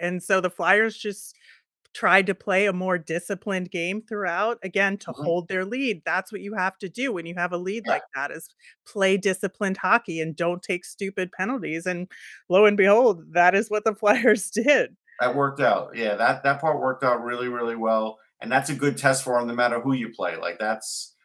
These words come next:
Speaker 2: that's an important thing to be able to play that way.
Speaker 1: I think so too. Uh, I also wanna make sure we give, uh, Lukas Sedlak some kudos here
Speaker 2: Mm-hmm.
Speaker 1: as well. Another solid game. Glad to see him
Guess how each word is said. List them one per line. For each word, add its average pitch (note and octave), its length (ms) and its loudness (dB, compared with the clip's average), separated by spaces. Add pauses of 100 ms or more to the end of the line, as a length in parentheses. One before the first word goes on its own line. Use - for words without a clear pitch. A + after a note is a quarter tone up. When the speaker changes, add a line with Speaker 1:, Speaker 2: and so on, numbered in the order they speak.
(240)
Speaker 2:
that's A#2+ 220 -2
an C3+ 80 -2
important A#2 460 -4
thing A#2+ 200 -4
to G#2+ 80 -6
be A2 120 -6
able G#2+ 160 -4
to G#2+ 80 -6
play G#2+ 360 -4
that G2 300 -2
way. F#2 200 -6 (680)
Speaker 1:
I G3 100 -6
think G3 220 -6
so F3+ 180 -4
too. F3 440 -4 (340)
Uh, A3 40 -2
I G#3+ 200 4
also C4+ 240 0
wanna G#3+ 580 0
make G3 220 -4
sure G3 180 -4
we G3 140 -4
give, F3+ 520 -2 (120)
uh, D#3 280 -2
Lukas F3 380 -4
Sedlak F#3 460 -2 (120)
some G3 300 -8
kudos F#3+ 600 -4
here F#3 420 -2
Speaker 2:
Mm-hmm. - 40 -6
Speaker 1:
as E3+ 240 -8
well. F#3 440 -2 (340)
Another A3 800 0
solid G3 560 -4
game. F#3+ 380 -4
Glad F3+ 480 -4
to G#3 100 -6
see F#3 260 -6
him F3+ 380 -6